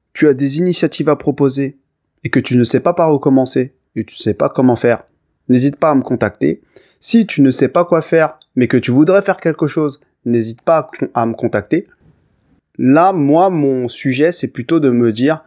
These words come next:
comment faire des choses constructives sur cette affaire et au-delà de cette affaire.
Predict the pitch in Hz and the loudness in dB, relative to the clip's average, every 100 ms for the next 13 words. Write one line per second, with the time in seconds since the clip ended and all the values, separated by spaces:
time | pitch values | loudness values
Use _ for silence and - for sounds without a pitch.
0 | _ - 135 147 156 147 127 113 - 139 | _ -2 2 2 2 0 0 0 0 -2
1 | 139 _ - 143 - - - 143 143 _ | -2 _ -4 -4 -4 -8 -2 -2 -2 _
2 | _ - - 143 160 147 127 143 151 - | _ -8 -4 0 0 -2 0 0 -2 -4
3 | _ _ 233 233 233 _ _ _ _ _ | _ _ -2 0 -2 _ _ _ _ _
4 | - 151 160 165 139 135 123 120 110 | 0 2 2 2 0 -6 -6 -8 -12